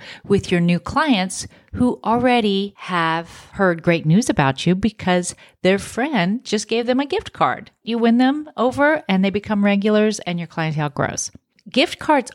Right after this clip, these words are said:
also encourage clients to spend more. Think about that. Have you ever got a gift card somewhere and didn't spend more than the gift card?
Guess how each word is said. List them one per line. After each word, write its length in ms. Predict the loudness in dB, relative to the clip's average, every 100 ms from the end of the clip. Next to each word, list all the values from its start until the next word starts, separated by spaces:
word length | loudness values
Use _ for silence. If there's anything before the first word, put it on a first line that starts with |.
| _ -12
also 1000 | -2 0 0 0 0 0 -2 -6 -10 -12 -6
encourage 560 | -6 -4 -4 -4 -4
clients 460 | -8 -8 -8 -8 -10
to 100 | -8
spend 420 | -8 -2 2 2
more. 280 | 0 -4 -8 -16 -20 _ _
Think 180 | 2 2
about 300 | 4 2 2
that. 240 | -2 -2 -10 -18 _ -14
Have 200 | -8 0
you 180 | 2 2 2
ever 400 | 0 2 0 0
got 260 | 0 0
a 60 | -2
gift 320 | -4 -8 -8
card 340 | -10 -8 -8 -10
somewhere 640 | -10 -10 -10 -12 -14 -16 _ _ _ _ _ _ _
and 120 | 2
didn't 220 | 2 2
spend 320 | -2 -2 -2 0
more 340 | 2 2 0
than 220 | -2 -2
the 60 | -2
gift 220 | -6 -4
card? 280 | -4 -2